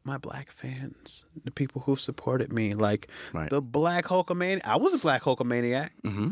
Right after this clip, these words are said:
Speaker 1: That shit hurt the fuck out of my feelings.
Speaker 2: You were a Hulkamania black?
Speaker 1: I was a Hulkamania black! And what, what do I get in return for that?
Speaker 2: Right.
Speaker 1: And in that,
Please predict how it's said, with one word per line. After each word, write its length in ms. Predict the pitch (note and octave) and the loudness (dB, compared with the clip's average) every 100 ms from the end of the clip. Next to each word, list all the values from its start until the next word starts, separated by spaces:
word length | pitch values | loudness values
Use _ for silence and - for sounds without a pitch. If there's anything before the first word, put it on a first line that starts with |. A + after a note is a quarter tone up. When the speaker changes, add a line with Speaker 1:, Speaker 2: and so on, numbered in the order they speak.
| - | -2
Speaker 1:
That 160 | G#3+ F#4 | 0 2
shit 140 | A3 | 2
hurt 200 | F3+ F3 | 2 2
the 100 | A#2 | 2
fuck 380 | - - B3 A#3+ | 0 2 2 2
out 140 | A3+ | 2
of 60 | A3 | 2
my 180 | A3 G#3+ | 2 0
feelings. 600 | - C4 D4+ G3 A2 A#2+ | 0 0 2 0 -2 -2
Speaker 2:
You 80 | D#3+ | 2
were 100 | F#3+ | 2
a 40 | |
Hulkamania 480 | F#3+ G3+ F#3+ F3+ F#3 | 2 0 0 2 2
black? 320 | G3+ A3 D#4 - - | 2 2 -2 -10 -4
Speaker 1:
I 200 | D#3+ A3 | 0 2
was 180 | C4+ C4+ | 2 2
a 40 | |
Hulkamania 800 | C#4+ C#4+ D4+ D4 D#4 E4 E4+ F4+ | 2 2 2 0 0 2 2 2
black! 920 | E4+ F4+ F4+ F4+ F4+ F#4 D4+ - - - _ _ _ _ _ - | 2 2 2 2 4 2 0 -2 -12 -14 _ _ _ _ _ -8
And 240 | F#3 F#3 | -8 -8
what, 340 | - F3+ G#3+ - | -2 0 0 0
what 220 | E3+ G#3 | 2 4
do 140 | A3 | 4
I 340 | A3 G3+ G#3 G3 | 6 6 4 4
get 240 | F3 G3+ | 2 0
in 120 | G#3 F#3+ | 2 -2
return 400 | F#3+ G#3+ D4+ F4 | 0 2 4 2
for 160 | - | -4
that? 400 | G2 F2+ - - - | -8 -8 -14 -20 -4
Speaker 2:
Right. 240 | F#2+ F2 - _ _ - | -2 -2 -4 _ _ -4
Speaker 1:
And 200 | A2 A2 | -2 -2
in 260 | B2 C#3 F#3 | 0 0 2
that, 460 | E3+ C#3+ D#3 - | 2 0 -2 -10